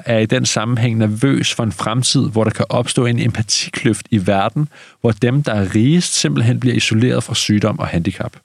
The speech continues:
Indtil videre er det primært farlige arvelige sygdomme, som der kan blive testet for i forbindelse med assisteret reproduktion.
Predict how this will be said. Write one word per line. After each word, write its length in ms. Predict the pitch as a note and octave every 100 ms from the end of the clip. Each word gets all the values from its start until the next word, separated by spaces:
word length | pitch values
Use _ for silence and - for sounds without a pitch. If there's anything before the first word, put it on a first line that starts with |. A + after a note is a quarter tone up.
| _ _ _ _ _ _ _ _ -
Indtil 380 | C#3+ C3+ C3 A2+
videre 320 | B2 D3+ C3
er 40 |
det 120 | G#2+
primært 360 | - A2 B2 G#2+
farlige 480 | - F2+ G2+ A#2+ A2
arvelige 360 | F#2 A2+ C#3
sygdomme, 460 | A2+ - G2 G2+ G#2
som 140 | -
der 100 | F#2+
kan 140 | F#2 F#2
blive 160 | -
testet 360 | F2+ A2 G#2+ A#2+
for 160 | - G2+
i 60 |
forbindelse 460 | G2+ F#2 G2 G2+ G#2
med 80 | F2+
assisteret 480 | - F2+ F#2+ G2
reproduktion. 580 | F2+ F2 - - F#2 -